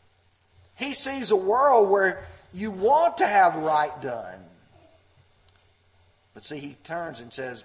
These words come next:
objectivity exists with God. God doesn't move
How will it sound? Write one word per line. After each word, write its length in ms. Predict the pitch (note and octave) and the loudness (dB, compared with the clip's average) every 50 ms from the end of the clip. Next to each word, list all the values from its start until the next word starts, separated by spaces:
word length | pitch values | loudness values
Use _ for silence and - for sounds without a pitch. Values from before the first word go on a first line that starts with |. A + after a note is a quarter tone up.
| _ - - | _ -14 -10
objectivity 800 | A2+ A#2+ A#2 A#2 C3+ C#3 - - - F3 G3 F3 C#3+ A#2 A2+ A2 | -10 -10 -8 -10 -12 -12 -12 -12 -8 -8 -8 -8 -8 -16 -18 -20
exists 440 | - _ A#2+ A2 A#2+ A2+ - - | -20 _ -16 -14 -14 -14 -14 -16
with 180 | G#2+ G2+ - - | -20 -20 -20 -12
God. 460 | A#2+ C3 D#3+ D#3+ - G2 D#2 C#2 - - - - _ _ _ _ _ _ _ _ _ _ _ _ _ _ _ _ E3+ - | -8 -8 -6 -6 -8 -10 -10 -14 -18 -20 -20 -20 _ _ _ _ _ _ _ _ _ _ _ _ _ _ _ _ -6 4
God 260 | F3+ A3 B3+ C4 G#3+ | 6 6 6 6 4
doesn't 560 | G3 F#3 F3+ E3 - F3 - - - - - - _ _ _ _ _ _ _ _ - _ _ _ _ _ _ _ _ _ _ _ _ _ _ _ _ _ | 4 2 2 2 0 -8 -10 -10 -12 -16 -16 -16 _ _ _ _ _ _ _ _ -20 _ _ _ _ _ _ _ _ _ _ _ _ _ _ _ _ _
move 760 | - C#3+ D#3+ F#3+ G3 F#3+ F3 D#3+ D#3 D3 C#3 B2+ A#2 - - | -14 -6 0 2 4 4 4 2 0 -2 -6 -10 -12 -18 -20